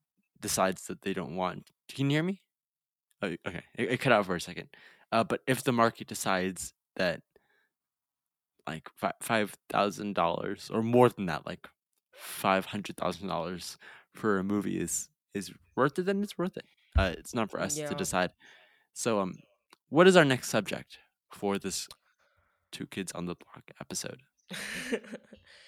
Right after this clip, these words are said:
Speaker 2: It's funny because I remember in the beginning, like, <laughs> we were so, like, serious, like, in the first few episodes, we were, like,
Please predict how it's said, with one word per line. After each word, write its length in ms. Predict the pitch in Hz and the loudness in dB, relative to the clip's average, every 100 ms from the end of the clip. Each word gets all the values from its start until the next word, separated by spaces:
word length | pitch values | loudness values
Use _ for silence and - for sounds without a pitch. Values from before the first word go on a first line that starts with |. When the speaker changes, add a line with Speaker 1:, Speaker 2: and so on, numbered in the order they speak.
| - | -20
Speaker 2:
It's 240 | - 196 - | -10 -10 -8
funny 280 | 233 226 196 | -8 -6 -8
because 500 | 185 202 180 160 - | -6 -2 -2 -2 -6
I 120 | 180 | -4
remember 420 | 175 185 196 196 | -2 -4 -4 -6
in 100 | 180 | -6
the 60 | 165 | -8
beginning, 520 | 160 165 160 151 143 _ _ _ _ - | -8 -8 -8 -10 -16 _ _ _ _ -12
like, 280 | 156 151 - _ - - 214 - 214 | -10 -10 -12 _ -20 -10 -10 -8 -10
<laughs> 580 | - - - - - - 185 | -12 -18 -20 -20 -18 -10 -6
we 120 | 208 | -4
were 140 | 202 | -4
so, 220 | 214 196 190 156 | -6 -4 -6 -4
like, 220 | 156 156 151 | -4 -6 -8
serious, 800 | - 151 147 147 151 160 - - | -8 -6 -6 -4 -6 -8 -16 -14
like, 140 | 156 | -10
in 120 | 151 151 | -8 -10
the 60 | |
first 420 | 147 151 151 - - | -10 -10 -10 -12 -14
few 200 | 151 147 | -10 -10
episodes, 460 | - - 147 160 | -10 -10 -8 -10
we 80 | 156 | -10
were, 80 | 156 | -6
like, 180 | 151 | -6